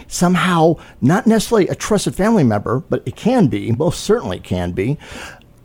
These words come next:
if there's that person who just always wants to be around your kids and forsakes a life of their own just so they can be with your kids, don't th-, ever think, "Well, that's so brazen, they couldn't be doing it."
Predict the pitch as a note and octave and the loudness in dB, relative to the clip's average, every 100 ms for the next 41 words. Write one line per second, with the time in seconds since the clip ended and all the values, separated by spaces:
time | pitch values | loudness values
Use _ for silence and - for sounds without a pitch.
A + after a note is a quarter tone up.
0 | _ - D3+ - G#3 A#3 G3+ - F#3+ G3+ | _ -4 -4 2 0 0 -4 -4 -2 -2
1 | G#3+ D3 D3 - E3+ - - F#3+ G3+ F3 | -2 0 0 -2 -6 -6 -10 -8 -6 -4
2 | E3 E3+ F3 D#3+ D3+ D#3 C3+ C#3 - D#3+ | -4 -4 0 0 2 0 0 -4 -4 0
3 | E3+ E3+ - - - - - A#2+ A2+ D3+ | 2 0 -6 -16 -20 -8 0 2 2 0
4 | - - G3 F#3 - C#3+ C3 A#2 D#3+ F#3 | -2 0 2 0 0 0 0 2 2 2
5 | D#3 B2+ A#2+ - C3+ D3 D#3+ B2+ C#3+ D3+ | 0 2 0 2 2 4 2 2 0 2
6 | D3 C#3+ A#2 F#2 - D#3 E3 D#3 D3+ - | 2 0 -2 -2 0 2 2 0 -2 -2
7 | E3+ F3 - - - D3+ B3 - - - | -2 -2 -6 -18 -2 0 0 -4 -16 -4
8 | F3+ A3 G#3+ - F#3 D3 B2+ - A#2+ G#2+ | -2 0 0 0 0 0 0 0 2 2
9 | G2 - - E3+ - C3 A2 B2+ A#2+ A#2 | 0 -4 -2 -2 0 0 2 2 2 2
10 | G#2+ G#2 B2 - - E3+ C3+ - G#2+ - | 0 0 -2 -4 -4 0 0 0 -4 -2
11 | B2 A#2 A2 - | 2 2 2 -4